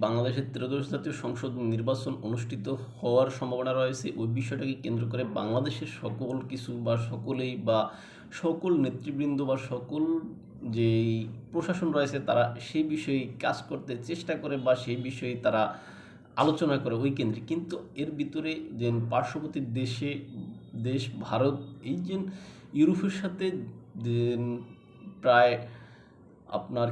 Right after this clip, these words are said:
কি বলে যে মুক্ত বাণিজ্যের একটা চুক্তি করে ফেললো, এই বিষয়টাকে কেন্দ্র করে বাংলাদেশের অনেক কিছু ভাবার আছে। বিশেষজ্ঞগণ এই বিষয়টা বলেন। এখন এই যে বাংলাদেশের ভারত চুক্তি করলো ইউরোপের সাথে, এই বিষয় নিয়ে বাংলাদেশের ভাবনার কারণ কি, কেনই বা বাংলাদেশ এই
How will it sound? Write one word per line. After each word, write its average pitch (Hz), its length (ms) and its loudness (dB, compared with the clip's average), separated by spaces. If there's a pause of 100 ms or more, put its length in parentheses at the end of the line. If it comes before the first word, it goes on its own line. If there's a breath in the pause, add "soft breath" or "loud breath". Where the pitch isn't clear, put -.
কি 156 80 -2
বলে 147 260 2
যে 113 60 2 (500)
মুক্ত 156 300 0
বাণিজ্যের 143 400 4
একটা 156 140 2 (120)
চুক্তি 196 300 -4
করে 175 260 0
ফেললো, 175 280 0 (120)
এই 127 140 4
বিষয়টাকে 160 520 0
কেন্দ্র 143 320 -2
করে 156 160 -2 (160)
বাংলাদেশের 151 520 0
অনেক 131 160 -2
কিছু 143 220 -6 (140)
ভাবার 113 320 4
আছে। 147 200 0 (140)
বিশেষজ্ঞগণ 117 580 -2 (180)
এই 139 140 2
বিষয়টা 117 280 -2 (120)
বলেন। 104 220 0 (140)
এখন 120 260 -6 (220)
এই 135 220 2
যে 170 140 -4 (160)
বাংলাদেশের 139 720 -2 (100)
ভারত 123 280 2
চুক্তি - 260 -4
করলো 156 260 0 (140)
ইউরোপের 139 400 -2
সাথে, - 200 -8
এই 120 240 -4
বিষয় 139 300 -4
নিয়ে 135 240 0 (180)
বাংলাদেশের 131 540 -2 (120)
ভাবনার 107 420 0
কারণ 131 200 2 (120)
কি, 160 140 -6 (280)
কেনই 123 300 0
বা 135 140 2
বাংলাদেশ 120 480 0
এই 120 100 -2